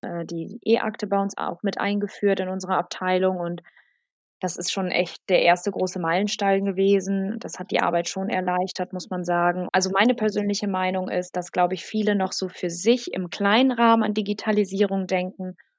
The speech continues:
Und ich glaube, wichtig ist auch so langfristig gesehen, dass man das alles ein bisschen globaler sieht, dass man nicht innerhalb der Behörde oder einer Behörde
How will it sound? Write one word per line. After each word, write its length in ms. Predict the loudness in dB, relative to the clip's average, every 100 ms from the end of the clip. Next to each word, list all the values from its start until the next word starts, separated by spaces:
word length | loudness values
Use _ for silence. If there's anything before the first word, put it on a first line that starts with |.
| _
Und 80 | -8
ich 120 | -4
glaube, 300 | 4 4 4
wichtig 360 | 2 2 0 -4
ist 160 | -2 4
auch 180 | 4
so 160 | 4 0
langfristig 800 | 2 0 0 -4 -8 -6 -6 -4
gesehen, 500 | -6 -2 0 2 0 -6 -16 -8
dass 160 | -4
man 120 | -2
das 140 | 0 4
alles 240 | 4 4
ein 60 | -2
bisschen 200 | -4 -2
globaler 560 | -2 2 4 6 6
sieht, 200 | 2 -2
dass 140 | -4 -4
man 260 | -4 -6 -8 _ _ _ _
nicht 200 | -6 -6
innerhalb 420 | 0 0 2 2 2
der 120 | 0
Behörde 500 | 0 0 2 2 2
oder 220 | 0 -2 0
einer 280 | 0 2
Behörde 520 | 2 2 4 4 4